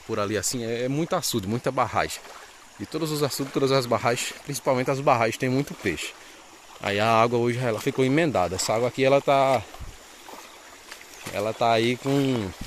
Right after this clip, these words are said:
sei lá, aproximadamente de oito quilômetros, dez quilômetros de água, mais ou menos. Tem muito açude aí pra frente, as águas tão tudo emendada pra aí, as águas tão tudo emendada.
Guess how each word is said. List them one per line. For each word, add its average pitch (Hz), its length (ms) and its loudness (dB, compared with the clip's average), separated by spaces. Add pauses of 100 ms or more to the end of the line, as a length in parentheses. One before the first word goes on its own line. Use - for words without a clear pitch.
(1080)
sei 113 220 2
lá, 117 260 4 (300)
aproximadamente 127 760 -2
de 113 280 -4
oito 120 320 0
quilômetros, 113 500 -2
dez 123 180 0
quilômetros 107 460 -4 (3000)
de 120 140 2
água, 90 280 4
mais 98 200 -2
ou 113 80 0
menos. 87 360 -4 (200)
Tem 107 120 0
muito 156 240 2
açude 135 260 2
aí 120 80 8
pra 113 160 4
frente, 117 260 0
as 98 140 0
águas 107 160 4
tão 101 140 -8
tudo 139 180 0
emendada 120 560 4
pra 123 200 2
aí, 113 120 8
as 107 100 4
águas 107 160 2
tão 107 120 -2
tudo 123 220 -4
emendada. 117 640 2